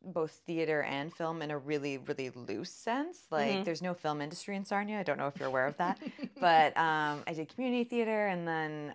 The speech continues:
Speaker 1: um, you know, growing up, when I could do, like, a movie instead of an essay,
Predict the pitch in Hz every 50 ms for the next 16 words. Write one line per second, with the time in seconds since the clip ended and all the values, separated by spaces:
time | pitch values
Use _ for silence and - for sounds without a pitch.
0 | - _ - 160 156 147 143 139 143 143 139 - - - 160 165 151 143 - 156
1 | 147 147 143 143 139 139 - - - - _ _ _ - 165 165 160 156 151 147
2 | 147 - 151 139 - 151 143 143 139 139 139 - - - 156 151 147 - 143 139
3 | 143 - _ _ _ _ _ - 165 156 147 147 143 170 175 180 175 165 160 -
4 | 160 143 147 143 143 147 156 151 160 - - 196 214 240 254 269